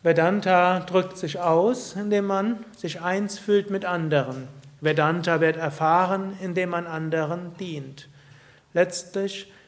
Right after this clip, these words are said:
wir erfahren das Höchste, wenn wir alles, was wir tun, für andere tun. Und wenn wir nicht so sehr überlegen, „Was brauche ich? Was hätte ich gern?“, das scheint mir heutzutage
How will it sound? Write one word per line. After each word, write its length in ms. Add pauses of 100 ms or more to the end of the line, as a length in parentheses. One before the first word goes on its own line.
(180)
wir 100
erfahren 800
das 220
Höchste, 680
wenn 160
wir 140
alles, 340
was 280
wir 120
tun, 460
für 200
andere 500
tun. 320
Und 140
wenn 120
wir 80
nicht 320
so 160
sehr 200
überlegen, 580
„Was 280
brauche 440
ich? 580 (320)
Was 280
hätte 200
ich 440
gern?“, 440 (520)
das 200
scheint 480
mir 300
heutzutage 1120